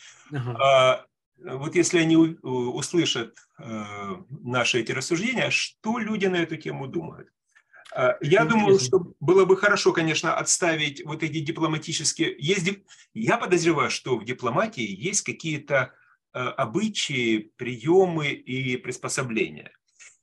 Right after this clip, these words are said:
Speaker 2: И что-то там, как бы, вот кто-то чего-то кого-то не попросил, кто-то кому-то не прислал, э, какой-то вот
Speaker 1: Подарок на Рождество.
Speaker 2: Вот какие-то, да, да, да, да, вот какие-то, какие-то вещи не сложились, и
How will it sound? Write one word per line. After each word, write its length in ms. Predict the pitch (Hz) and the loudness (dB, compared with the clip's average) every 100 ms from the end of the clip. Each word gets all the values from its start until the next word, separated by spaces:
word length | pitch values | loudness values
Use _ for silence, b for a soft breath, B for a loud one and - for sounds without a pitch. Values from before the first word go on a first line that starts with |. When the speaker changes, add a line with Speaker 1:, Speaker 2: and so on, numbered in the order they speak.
| _ | _
Speaker 2:
И 120 | 170 165 | 2 2
что-то 640 | - - - 277 285 208 | 2 -2 2 2 4 0
там, 400 | - 214 220 196 | 4 4 4 2
как 300 | 208 175 160 | -2 -2 2
бы, 160 | 185 | 2
вот 160 | 175 170 | 4 2
кто-то 380 | - 233 240 160 | -2 -10 -6 -4
чего-то 400 | - 175 175 - | -2 -2 -2 -2
кого-то 380 | - 123 110 110 | -6 -8 -8 -10
не 100 | 101 | -10
попросил, 760 | 110 - 113 - 208 214 196 | -10 -4 -2 0 2 2 2
кто-то 340 | - 190 185 139 | 2 2 2 0
кому-то 360 | 135 120 113 110 | -4 -4 -4 -4
не 100 | 107 | -4
прислал, 640 | 104 - 123 110 95 B B B _ 117 | -4 -2 2 2 0 B B B _ -8
э, 640 | 117 110 107 101 101 101 | -2 -2 0 0 0 -2
какой-то 380 | 101 113 127 156 | -4 -2 0 2
вот 60 | 160 | 2
Speaker 1:
Подарок 320 | 185 165 - | 2 2 0
на 140 | 165 | 0
Рождество. 640 | 160 139 147 - 143 131 - _ _ | 0 -2 -4 -4 -4 -4 -6 _ _
Speaker 2:
Вот 260 | - 214 - | 0 0 0
какие-то, 480 | 214 214 202 196 | -2 0 -2 0
да, 460 | 156 160 160 120 101 | 0 4 6 4 2
да, 200 | 117 151 | 0 0
да, 180 | 123 110 | 0 -4
да, 140 | 98 101 | -4 -4
вот 200 | 165 160 | -2 2
какие-то, 680 | 165 - 180 165 160 151 147 | 0 0 -2 0 -2 -6 -4
какие-то 480 | 160 - 220 202 | -6 -4 -6 0
вещи 440 | 175 165 233 - 185 | 0 2 -4 -4 -2
не 200 | 175 180 | -2 -2
сложились, 800 | 185 190 185 269 185 160 - _ | 0 -2 -4 -4 -2 -2 -4 _
и 400 | 160 160 151 - | -6 -4 -4 -10